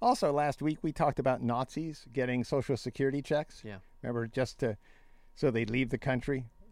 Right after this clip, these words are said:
Speaker 1: We, we,
Speaker 2: Yeah.
Speaker 1: they, they
Speaker 2: They're
Speaker 1: could
Speaker 2: actu-,
Speaker 1: go,
Speaker 2: actually living abroad, but
Speaker 1: but
Speaker 2: we're
Speaker 1: they get a,
Speaker 2: they're get
Speaker 1: they get Social Security checks, which is good. You mean, even Nazis need health care
Speaker 2: I guess
Speaker 1: and,
Speaker 2: so.
Speaker 1: and, uh,
Speaker 2: I'm
Speaker 1: just
Speaker 2: just worried about all the anchor babies that they've, you know, been creating since,
Speaker 1: Anchor babies?
Speaker 2: Yeah, those foreigners.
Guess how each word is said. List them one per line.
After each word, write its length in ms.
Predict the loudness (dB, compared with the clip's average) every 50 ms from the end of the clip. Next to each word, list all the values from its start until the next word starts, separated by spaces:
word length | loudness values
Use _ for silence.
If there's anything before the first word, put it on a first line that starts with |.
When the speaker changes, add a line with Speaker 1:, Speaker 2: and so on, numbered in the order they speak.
| -20 -14 -10
Speaker 1:
We, 100 | -10 -10 -8 -10
we, 100 | -8 -2
Speaker 2:
Yeah. 240 | 0 0 0 0 -2 -8 -14 -8 -4
Speaker 1:
they, 100 | -4 -4
they 200 | -2 0 2 4
Speaker 2:
They're 80 | 6
Speaker 1:
could 80 | 6 8
Speaker 2:
actu-, 240 | 6 6 6 4 4
Speaker 1:
go, 60 | 2
Speaker 2:
actually 360 | 2 0 0 -2 -4 -2 0
living 320 | 2 2 2 2 2 -2 -2
abroad, 440 | -2 0 2 2 2 2 0 0
but 100 | -2 -2 0
Speaker 1:
but 40 | 2
Speaker 2:
we're 120 | 2 2
Speaker 1:
they 140 | 2 2 0
get 180 | 2 2 2
a, 100 | 2 0 -2
Speaker 2:
they're 140 | -4 -8 -6
get 180 | -4 -4 -2 -2
Speaker 1:
they 60 | -2
get 140 | -2 -2 0
Social 300 | -2 -4 -2 -2 -8 -8
Security 420 | -8 -10 -6 -2 -2 -2 -2 -4
checks, 280 | -6 -8 -10 -10 -10 -12 -18 -20 -20 -20 -20 -20 -20 -10 2 2
which 180 | 2 4 4
is 140 | 2 2 4
good. 240 | 2 2 2 2 2
You 120 | 0 2
mean, 180 | 2 2 2 2
even 320 | 2 2 4 4 2 4 4
Nazis 560 | 4 4 4 2 2 0 -2 -2 -2 -2 0
need 240 | 0 0 0 -2 -2
health 300 | 0 0 0 0 0 -2
care 320 | 0 2 4 4 4 4
Speaker 2:
I 40 | 4
guess 280 | 4 2 2 0 0
Speaker 1:
and, 20 | -4
Speaker 2:
so. 80 | -6 -6 -6
Speaker 1:
and, 240 | -6 -8 -8 -10 -8
uh, 40 | -8 0 0
Speaker 2:
I'm 80 | 2 2
Speaker 1:
just 140 | 2 0 0
Speaker 2:
just 60 | 2
worried 160 | 0 2 2 2
about 240 | 4 4 4 4
all 140 | 4 2 2
the 180 | 0 -4 -4 -4
anchor 340 | -4 -4 -4 -4 -6 -8 -8
babies 520 | -6 -6 -8 -8 -8 -10 -12 -14 -16 -12 -12
that 160 | -12 -10 -8
they've, 240 | -8 -8 -8 -10 -12 -16 -20 -18 -14 -12
you 100 | -10 -10
know, 140 | -10 -10
been 180 | -12 -12 -14 -14
creating 520 | -12 -12 -10 -10 -10 -10 -12 -12 -14 -16 -20 -20
since, 160 | -16 -10 -8 -8
Speaker 1:
Anchor 180 | -4 -2 0
babies? 340 | 2 2 2 2 0 -4 -6
Speaker 2:
Yeah, 120 | -6 -8 -12 -16 -20 _ -20 -20 -20 -20 _ -14
those 220 | -14 -14 -14 -16 -20 -20 -18 -14
foreigners. 380 | -12 -10 -10 -10 -12 -14 -18